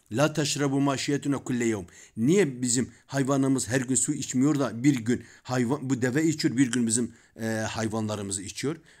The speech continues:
Ve dacira nasu min hadi nakati, sinirlendiler. Yani nefret ettiler. Evet. İnsanlar bu devede elleti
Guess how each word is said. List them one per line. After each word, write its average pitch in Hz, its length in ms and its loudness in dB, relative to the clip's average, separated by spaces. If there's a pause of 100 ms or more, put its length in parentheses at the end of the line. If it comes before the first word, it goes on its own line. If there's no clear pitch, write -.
Ve 117 180 -4
dacira 113 480 0
nasu 139 260 0
min 107 140 -2
hadi 107 340 -4
nakati, 147 520 -4 (200)
sinirlendiler. 123 920 2 (1300)
Yani 107 260 -4 (240)
nefret 143 400 -2
ettiler. 151 540 -2 (720)
Evet. 113 240 -4 (400)
İnsanlar 127 500 0
bu 131 140 0
devede 143 460 2
elleti 117 540 -2